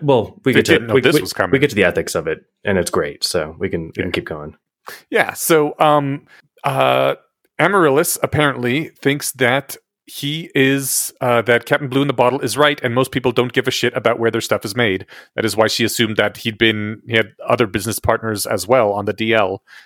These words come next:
Speaker 2: Uh, I'm trying to think, like, what the purpose is of Captain Blue in the Bottle here, and I think metaphor for capitalism, maybe? Like, I don't know.
Speaker 1: Are,
Speaker 2: What do
Speaker 1: are
Speaker 2: you
Speaker 1: you
Speaker 2: think?
Speaker 1: insinuating that capitalism has downsides?
Speaker 2: <laughs>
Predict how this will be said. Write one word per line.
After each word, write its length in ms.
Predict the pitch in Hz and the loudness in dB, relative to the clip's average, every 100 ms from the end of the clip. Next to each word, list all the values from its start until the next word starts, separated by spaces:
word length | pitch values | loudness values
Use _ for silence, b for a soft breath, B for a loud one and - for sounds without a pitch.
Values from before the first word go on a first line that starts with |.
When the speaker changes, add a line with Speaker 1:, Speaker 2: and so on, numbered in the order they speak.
| B - | B 0
Speaker 2:
Uh, 440 | 113 107 107 110 - _ - 175 | 4 4 4 0 -6 _ -6 -2
I'm 120 | 151 | 0
trying 160 | 208 240 | 2 0
to 60 | |
think, 160 | - 170 | 0 0
like, 180 | 123 143 | 0 0
what 140 | 147 | 2
the 200 | 143 120 _ _ - | 0 0 _ _ 0
purpose 380 | 151 160 143 | 0 0 -4
is 240 | 165 151 107 | 0 0 -2
of 100 | - | -2
Captain 320 | 117 - 120 | -4 -2 -6
Blue 180 | 107 123 | -2 -2
in 80 | 110 | 0
the 40 | |
Bottle 260 | 101 127 107 | 2 2 2
here, 320 | 101 98 104 B B _ - | 0 0 0 B B _ -4
and 360 | 131 120 120 117 - | 0 2 2 -2 -2
I 100 | 120 | -2
think 400 | - 208 - - _ _ _ | 0 -2 -4 -18 _ _ _
metaphor 500 | 143 117 208 - 285 | -6 -2 -2 0 -2
for 140 | - 233 | -2 -6
capitalism, 640 | - 180 285 320 359 349 - | -4 -2 -2 -2 -2 -4 -2
maybe? 460 | 247 339 339 294 _ _ _ - | 0 2 0 -2 _ _ _ -2
Like, 220 | 156 160 _ - | 0 0 _ -4
I 40 | 175 | 0
don't 100 | 233 | 2
know. 180 | 147 - _ - | 2 0 _ -4
Speaker 1:
Are, 100 | 101 | 0
Speaker 2:
What 20 | |
do 60 | |
Speaker 1:
are 40 | - | 4
Speaker 2:
you 60 | |
Speaker 1:
you 60 | 123 | 4
Speaker 2:
think? 40 | 139 | 2
Speaker 1:
insinuating 360 | - 120 143 113 | 0 2 4 2
that 100 | 80 | 0
capitalism 500 | 101 110 120 113 107 | -4 -2 -2 0 -2
has 400 | 90 95 98 90 | -2 -2 -2 -2
downsides? 840 | 80 - 92 113 123 139 123 - _ _ _ _ | -8 -8 -2 2 2 0 -4 -12 _ _ _ _
Speaker 2:
<laughs> 80 | - | -12